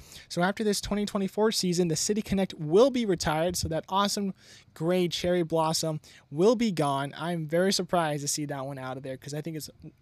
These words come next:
one of the fan favorites. So I'm very surprised to see that one out, and I'm very disappointed because I honestly really do like this jersey. It's,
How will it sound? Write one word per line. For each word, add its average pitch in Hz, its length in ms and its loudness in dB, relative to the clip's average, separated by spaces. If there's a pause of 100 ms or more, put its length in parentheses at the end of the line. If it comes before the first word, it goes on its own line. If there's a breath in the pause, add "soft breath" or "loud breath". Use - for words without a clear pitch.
(100)
one 208 160 0
of 208 40 -2
the 151 140 0
fan 156 320 -4
favorites. 147 540 -4 (500 loud breath)
So - 140 -4
I'm 151 160 -4
very 208 200 6
surprised 170 340 0
to 156 40 -4
see 160 160 -2
that 147 180 -2
one 139 220 -8
out, 151 320 -4 (240)
and 151 560 -6 (220)
I'm 160 420 -2
very 180 300 2
disappointed 180 560 0
because 165 280 -2
I 165 340 -2 (540 loud breath)
honestly 196 360 4
really 208 200 2
do 220 160 -2
like 190 220 4
this 180 160 0
jersey. 175 320 2
It's, 180 140 0